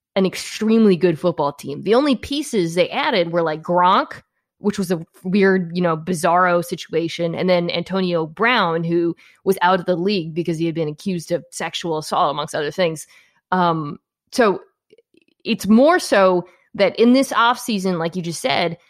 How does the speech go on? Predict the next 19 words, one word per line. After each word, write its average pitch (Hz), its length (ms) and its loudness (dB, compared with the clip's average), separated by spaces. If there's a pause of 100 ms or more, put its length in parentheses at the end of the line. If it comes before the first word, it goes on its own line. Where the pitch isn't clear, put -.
(120)
the 190 100 0
Bucs 208 300 2
did 202 160 2
all 202 220 4
these 185 200 -2
weird, 185 600 0
bizarro 180 560 4
contracts 175 800 -2
to - 100 -10
<laughs> - 80 -14
keep - 440 -4
their 180 160 2
players, 175 640 0 (240)
and 254 120 6
they're 277 80 6
gonna 320 220 2
pay 370 240 -4
for 165 200 -2
it 143 160 -10